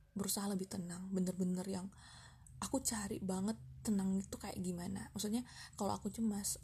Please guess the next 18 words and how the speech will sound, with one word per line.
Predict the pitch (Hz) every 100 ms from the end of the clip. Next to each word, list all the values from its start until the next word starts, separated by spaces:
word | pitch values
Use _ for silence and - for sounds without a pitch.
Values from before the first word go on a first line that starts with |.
| -
aku | 196 233
cari, | 214 190 214 - - - - - - - - - - -
"Kamu | 214 208 220 311 359 - -
biar | 190 185 190
nggak | 185 -
terlalu | 196 190 190
cemas, | 196 208 269 - - - -
bisa | 208 285
nggak | 247 -
sih | - 220 233 -
kayak | 233 214 196 208 - - - - - -
lebih | 208 196 196
less | 196 202 -
expectation | - - - - 208 226 208 202 220 - - - -
towards | 208 196 -
yourself," | 208 - 202 202
kayak | 220 208 -
gitu. | -